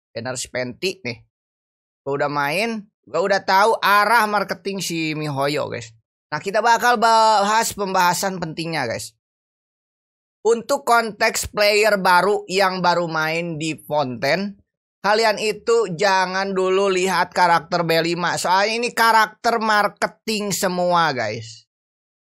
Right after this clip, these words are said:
Yaitu jual waifu skill nomor, biasanya skill nomor tiga. Nah, tetap kalian dasar, dasar akun Genshin itu berasal dari Bennett, Xiangling, dan Xingqiu, guys.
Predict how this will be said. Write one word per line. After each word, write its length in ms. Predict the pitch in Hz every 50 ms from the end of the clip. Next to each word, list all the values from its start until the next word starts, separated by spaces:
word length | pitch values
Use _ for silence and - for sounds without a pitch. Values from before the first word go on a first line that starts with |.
| _ _ _ _ _ _
Yaitu 320 | - 190 202 208 208 240 226
jual 240 | 196 220 226 214 208 208
waifu 480 | 196 190 185 190 165 175 190 254 254 220
skill 480 | - - 214 - - 233 247 240 233
nomor, 400 | 220 208 196 190 190 180 180 180
biasanya 480 | 175 175 175 175 170 196 196 202 226 220 208
skill 320 | 170 170 - - 208 226 202
nomor 320 | 214 196 185 175 170 170
tiga. 400 | - 190 185 190 196 160 147 - _ _ _ _ _ _ _ _ _ _ _ _ -
Nah, 160 | 127 127 -
tetap 400 | - 170 170 - 247 220 - -
kalian 480 | - 208 226 233 254 262 262 254 226 208
dasar, 720 | 240 233 226 - - 254 254 254 254 247 226 226 202 - - - - - _ _ -
dasar 400 | 190 208 214 202 - 247 233 233 220
akun 240 | 214 - 226 233 202
Genshin 400 | 185 208 202 202 175 208 208 214
itu 160 | 208 185 214 233 196
berasal 800 | 185 196 190 180 180 180 175 170 - - 214 208 208 214 202 170
dari 400 | 175 175 170 165 170 196 196 175
Bennett, 720 | 143 143 165 156 156 151 151 147 156 165 190 180 175 -
Xiangling, 880 | - - 165 160 160 151 147 147 143 143 139 139 143 160 165 180 180 175
dan 320 | 156 139 135 131 120 123
Xingqiu, 800 | 123 - - - 120 110 _ _ _ _ _ - 208 185 - -
guys. 400 | - 110 104 - - - - _